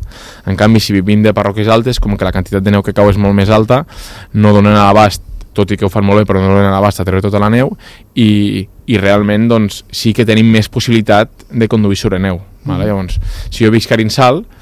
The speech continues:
Speaker 1: haig de ser conscient de que si surto cada dia de casa per obligació, haig de tenir un cotxe que em permeti arribar a casa. Òbviament no em puc, eh, comprar el, bueno, em puc comprar el que vulgui, però el, el cotxe superesportiu, tracció darrere, per anar cada dia sobre la neu.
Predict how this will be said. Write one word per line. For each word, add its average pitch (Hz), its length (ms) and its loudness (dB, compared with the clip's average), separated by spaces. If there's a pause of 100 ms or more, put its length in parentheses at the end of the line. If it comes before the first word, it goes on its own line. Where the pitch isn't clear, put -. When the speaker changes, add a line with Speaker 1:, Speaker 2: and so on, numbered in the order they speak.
(320)
Speaker 1:
haig 98 140 -4
de 101 40 0
ser 110 120 -4
conscient 110 400 -2
de 113 100 -2
que 98 160 0 (640)
si - 160 -8
surto 120 280 0
cada 110 180 4
dia 110 140 4
de 104 100 4
casa 107 220 2
per 107 80 2
obligació, 104 560 2
haig 107 100 -2
de 104 80 2
tenir 107 160 2
un 107 80 0
cotxe 113 260 -2
que 117 80 -2
em 110 80 0
permeti 101 360 -2
arribar 95 180 -2
a - 20 -6
casa. 107 260 -2 (420)
Òbviament 110 340 -2
no 123 80 0
em 117 100 -2
puc, 117 360 -6
eh, 110 360 0
comprar 107 480 -2 (140)
el, 92 280 -6 (320)
bueno, 95 140 -6
em 90 40 -10
puc 107 80 -4
comprar 110 160 2
el 107 60 -2
que 123 100 0
vulgui, 120 160 4
però 95 160 0 (400)
el, 95 140 -8 (260)
el - 80 -2
cotxe 123 260 -2
superesportiu, 117 840 0 (320)
tracció 110 400 2
darrere, 117 480 4 (480)
per 110 100 -2
anar 104 220 -2
cada 104 200 2
dia 98 180 2
sobre 113 200 0
la 90 100 -2
neu. 107 220 0